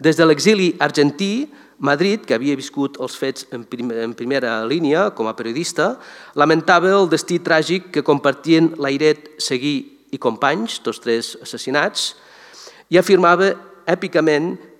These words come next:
que amb el seu assassinat no mataron en ellos a sus personas,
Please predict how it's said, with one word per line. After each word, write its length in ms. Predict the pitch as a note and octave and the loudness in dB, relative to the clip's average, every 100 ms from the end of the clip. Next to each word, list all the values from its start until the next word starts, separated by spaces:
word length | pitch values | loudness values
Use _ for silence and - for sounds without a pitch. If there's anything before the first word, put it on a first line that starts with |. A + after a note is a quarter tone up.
| - | 0
que 100 | C#3 | 2
amb 80 | C3 | 2
el 60 | |
seu 140 | - F#3 | 2 2
assassinat 760 | E3+ D3+ - D#3+ B2 A#2+ - - _ _ _ _ _ _ C#3 | 2 -2 0 2 2 0 -8 -20 _ _ _ _ _ _ 0
no 100 | G3 | 4
mataron 600 | F#3+ F3+ F3 E3 C#3 B2+ D#3 | 4 4 4 4 2 0 0
en 80 | C#3+ | 2
ellos 480 | D3 C#3 C3 - - | 2 2 0 -2 -8
a 80 | B2 | -6
sus 200 | C3+ C#3+ | -4 -6
personas, 840 | - B2 - D#3 F2+ D2+ - - | -4 -2 0 0 -2 -8 -12 -14